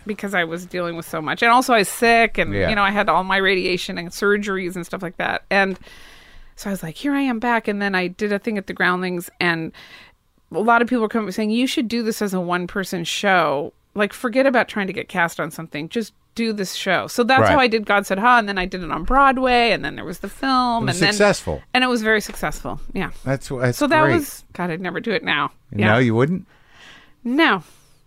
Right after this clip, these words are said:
Speaker 2: Why? Wasn't it, did, or did you find it, uh, as exciting, you know,
Speaker 1: No,
Speaker 2: stuff?
Speaker 1: it was totally exciting.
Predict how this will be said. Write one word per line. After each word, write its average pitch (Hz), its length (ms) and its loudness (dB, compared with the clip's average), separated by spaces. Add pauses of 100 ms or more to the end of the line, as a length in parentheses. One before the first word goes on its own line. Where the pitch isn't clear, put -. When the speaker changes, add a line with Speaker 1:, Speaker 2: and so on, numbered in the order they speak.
Speaker 2:
Why? 139 400 4
Wasn't 120 320 2
it, 120 320 -2
did, 120 220 0
or 131 120 4
did 127 200 0
you 127 100 0
find 139 300 4
it, 135 180 4 (180)
uh, 127 60 -6
as 117 460 2
exciting, 120 720 2
you 107 100 2
know, 104 140 2 (200)
Speaker 1:
No, 311 140 4
Speaker 2:
stuff? 381 120 4
Speaker 1:
it 262 60 4
was 302 140 4
totally 262 300 2
exciting. 180 480 0